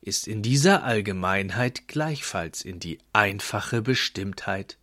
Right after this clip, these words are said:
zusammengegangen, welche wieder ein Anfang sein kann.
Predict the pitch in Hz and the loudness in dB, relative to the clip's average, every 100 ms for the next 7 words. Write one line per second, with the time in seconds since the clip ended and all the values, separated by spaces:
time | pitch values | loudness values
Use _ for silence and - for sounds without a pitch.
0 | _ - 139 123 123 101 - 85 80 92 | _ -6 0 4 4 4 -4 -10 -6 -4
1 | 98 113 123 - - - - _ - 113 | -2 -4 -6 -12 -20 -20 -20 _ 0 0
2 | - 127 127 139 143 - 160 - - 107 | 4 2 4 2 2 2 -2 -2 -2 -2
3 | - - - - _ _ - - - - | -4 -10 -12 -18 _ _ -8 -8 -8 -12
4 | - | -14